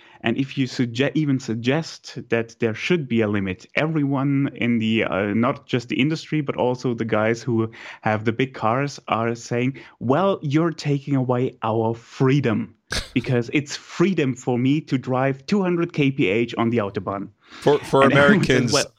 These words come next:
Speaker 2: a, a hundred and thirty kilometers per hour is about eighty miles an hour.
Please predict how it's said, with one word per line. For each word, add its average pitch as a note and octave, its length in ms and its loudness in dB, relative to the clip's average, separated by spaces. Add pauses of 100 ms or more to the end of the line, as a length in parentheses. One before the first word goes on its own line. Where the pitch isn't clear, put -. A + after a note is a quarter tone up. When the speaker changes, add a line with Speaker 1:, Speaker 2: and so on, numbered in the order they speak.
(120)
Speaker 2:
a, B2+ 280 2
a A#2+ 40 4
hundred D3 480 0
and C3 160 0
thirty B2+ 340 0
kilometers G#2+ 680 -2
per G#2 160 0
hour G2 280 4
is F#2 160 0
about F2+ 300 0
eighty G2 340 -4
miles D#2 400 -6
an D2+ 140 -8
hour. - 420 -16